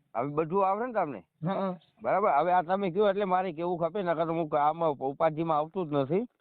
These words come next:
Speaker 2: હમ.
Speaker 1: અને આપણો તો મ-, હું તો તમને બીજી સારું ફોન લગાવ્યો હતો, પ્રેમનો ફોન લગાવ્યો હતો.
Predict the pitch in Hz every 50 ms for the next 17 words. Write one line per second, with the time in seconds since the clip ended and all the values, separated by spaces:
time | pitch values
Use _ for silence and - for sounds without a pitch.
0 | - 131 165 175 165 147 127 - - 101 117 123 135 147 156 180 175 156 170 165
1 | 156 156 151 151 151 143 139 160 160 190 165 151 165 170 180 170 147 151 165 170
2 | 190 180 160 165 156 156 139 - 135 139 143 135 131 135 131 143 147 143 131 127
3 | 101 - 127 151 160 170 165 156 131 104 113 117 120 113 104 104 104 117 123 131
4 | 135 131 135 180